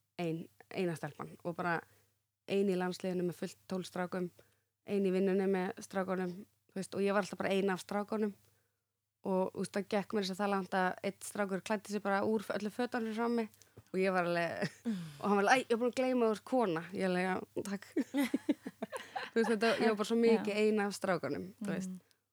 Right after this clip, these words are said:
Speaker 1: Og ég var að byrja að horfa á fótbolta sem ég hef engan áhuga á, bara til að vera með, þú veist, í að vita hver skoraði eitthvað mark þarna, þú veist.
Speaker 3: Bara til þess að geta verið með, já.
Speaker 1: Já, einhverju spjalli, þegar ég var á einhverju vakt sem allir voru að horfa á fótbolta.
Speaker 2: Mm.
Speaker 1: Þannig að það er svona ótrúlega skrítið að vera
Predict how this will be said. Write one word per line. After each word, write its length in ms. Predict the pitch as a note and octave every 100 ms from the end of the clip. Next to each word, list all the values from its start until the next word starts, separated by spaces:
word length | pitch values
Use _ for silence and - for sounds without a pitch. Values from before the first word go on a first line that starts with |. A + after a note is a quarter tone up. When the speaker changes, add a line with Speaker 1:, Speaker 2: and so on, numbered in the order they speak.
| _
Speaker 1:
Og 280 | - G3 F#3 - - -
ég 100 | G#3
var 80 |
að 40 | F#3+
byrja 140 | G3
að 40 | F#3
horfa 160 | G3
á 80 | F3+
fótbolta 460 | A3+ C4 C4 A3 A#3+
sem 120 | A3+
ég 120 | G#3+
hef 80 | G#3+
engan 240 | A3+ A#3 A#3
áhuga 220 | A#3 A3+ A3+
á, 60 | -
bara 160 | G#3+ G#3+
til 100 | A3
að 40 |
vera 140 | G#3+ A3+
með, 260 | A#3 A#3+ A3+
þú 40 | A3+
veist, 160 | G#3+ -
í 280 | A#3+ A#3 - _ _ _ _ _ _ -
að 80 | A#3
vita 260 | A#3 A3+
hver 180 | - A3+
skoraði 300 | - A#3 A#3
eitthvað 140 | A3+ A3+
mark 240 | A#3 - -
þarna, 240 | A#3 A#3 A3+
þú 80 | A#3
veist. 240 | A#3 - C4+ - _ _ _ _ -
Speaker 3:
Bara 120 | G#3+
til 140 | G3+ G#3
þess 100 | G3+
að 60 |
geta 160 | G3+ G3
verið 140 | G3+
með, 180 | G3+ G3+ F#3 -
já. 120 | G#3 G3
Speaker 1:
Já, 80 | G#3+ G#3
einhverju 280 | A3 A3 G3+
spjalli, 360 | A#3 A3+ A3+
þegar 320 | F#3 - A3 A3
ég 80 |
var 100 | G#3+
á 40 | A3
einhverju 200 | A3 G#3+
vakt 240 | A3+ -
sem 140 | G#3+ G#3+
allir 260 | - -
voru 140 | A3 A3+
að 60 | A3
horfa 60 |
á 80 | G#3
fótbolta. 320 | A3 G#3+ A3+ - _ _ G#3
Speaker 2:
Mm. 120 | F#3+
Speaker 1:
Þannig 80 | G3
að 40 |
það 100 | G3
er 40 | G#3
svona 140 | G3 F3+
ótrúlega 360 | - - A3 G#3
skrítið 480 | - D4 E4 - C#3
að 100 | F3
vera 260 | G#3+ G3